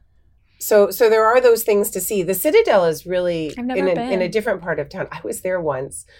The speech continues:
Speaker 1: for the International Congress of Egyptologists
Speaker 2: Mm-hmm.
Speaker 1: in twenty nineteen. They had a rip-roaring party at the Citadel with
Speaker 2: That's nice.
Speaker 1: with, uh, music, live music, a stage. It was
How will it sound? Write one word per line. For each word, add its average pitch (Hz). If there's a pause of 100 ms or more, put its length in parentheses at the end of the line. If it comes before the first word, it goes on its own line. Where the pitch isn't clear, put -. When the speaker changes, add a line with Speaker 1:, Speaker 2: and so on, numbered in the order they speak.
(220)
Speaker 1:
for 156
the 151
International 175
Congress 175
of 170
Egyptologists 196
Speaker 2:
Mm-hmm. -
Speaker 1:
in 180
twenty 180
nineteen. 170 (300)
They 175
had 156 (280)
a 165
rip-roaring 180
party 139 (260)
at 170
the 196
Citadel 139
with 143
Speaker 2:
That's -
nice. - (180)
Speaker 1:
with, 165 (420)
uh, 143
music, 214
live 180
music, 190
a 160
stage. 190
It 214
was 247